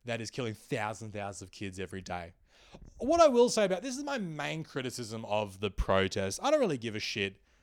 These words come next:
how people protest, as long as you don't, like, I guess, harm anyone else or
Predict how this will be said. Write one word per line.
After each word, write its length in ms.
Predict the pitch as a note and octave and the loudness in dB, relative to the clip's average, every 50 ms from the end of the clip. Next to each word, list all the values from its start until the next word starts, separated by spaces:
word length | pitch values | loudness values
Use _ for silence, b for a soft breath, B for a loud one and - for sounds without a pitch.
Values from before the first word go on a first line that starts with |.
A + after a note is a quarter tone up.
| _ _ _ _ _ _ _ _ _ _ - - | _ _ _ _ _ _ _ _ _ _ -14 -10
how 400 | - - - - F#3 F3+ F3 E3+ | -8 -6 0 2 4 4 4 4
people 320 | D#3 - D#3+ D3+ C#3 C#3+ C3+ | 4 4 4 4 4 0 -2
protest, 580 | C3 - - C#3+ C3+ C#3+ C#3+ - E3+ F#3+ G3+ | 0 0 2 2 2 2 0 -2 -4 -4 -4
as 40 | - | -6
long 120 | C#4 D4+ D4+ | -8 -8 -6
as 60 | A#3+ | -4
you 60 | A3+ | -4
don't, 140 | G3 E3 D3 | -4 -2 -2
like, 160 | B2 A#2 A#2+ | -4 -4 -2
I 100 | A2 A2+ | -4 -6
guess, 300 | G#2+ A#2 G#2+ - - - _ _ _ _ _ _ | -6 -6 -8 -8 -10 -14 _ _ _ _ _ _
harm 400 | _ - - C#3+ C3+ C3+ C#3 C#3 | _ -10 -2 0 0 0 0 0
anyone 300 | C3+ C3+ C3 B2+ B2+ B2 | -2 -4 -2 -2 -2 -2
else 400 | B2+ B2+ B2 B2 A#2+ - - - | 0 0 0 0 0 -2 -6 -8
or 120 | C3 - | -10 -10